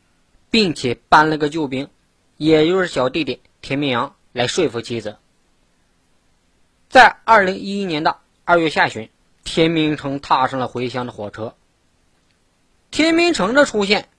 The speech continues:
让家人既喜又惊。田明成说出了实情始末。听着二哥有想挽回家庭的想法，小弟弟田明阳始终记得以前二嫂最疼他了，于是就主动请缨，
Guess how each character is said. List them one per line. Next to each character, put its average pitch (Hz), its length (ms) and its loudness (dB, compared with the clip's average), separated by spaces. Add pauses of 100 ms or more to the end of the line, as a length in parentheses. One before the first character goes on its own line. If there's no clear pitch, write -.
(160)
让 160 220 2
家 156 280 4
人 143 280 -2
既 220 180 -6
喜 - 160 -10
又 117 160 -6
惊。 117 240 -10 (1200)
田 185 200 0
明 202 160 2
成 175 180 -2
说 214 300 2
出 185 120 -2
了 160 120 0
实 143 240 -4
情 131 200 -8
始 - 200 -10
末。 127 260 -4 (1200)
听 320 320 0
着 269 100 6
二 262 200 8
哥 254 140 4
有 247 160 0
想 190 320 0
挽 135 180 0
回 135 160 -4
家 185 260 2
庭 147 160 -6
的 127 60 -8
想 113 220 -10
法， 104 200 -10 (280)
小 233 480 4
弟 302 200 -2
弟 247 160 -6
田 226 240 -4
明 220 120 -4
阳 208 180 -4
始 120 360 -8
终 175 220 -6
记 185 200 -8
得 151 140 -2
以 117 260 -10
前 127 180 -8
二 170 220 -2
嫂 107 180 -10
最 214 220 -4
疼 104 240 -16
他 110 100 -14
了， 101 140 -14 (440)
于 302 260 2
是 302 160 0
就 294 160 -2
主 165 280 -4
动 240 200 2
请 139 240 -4
缨， 156 200 -6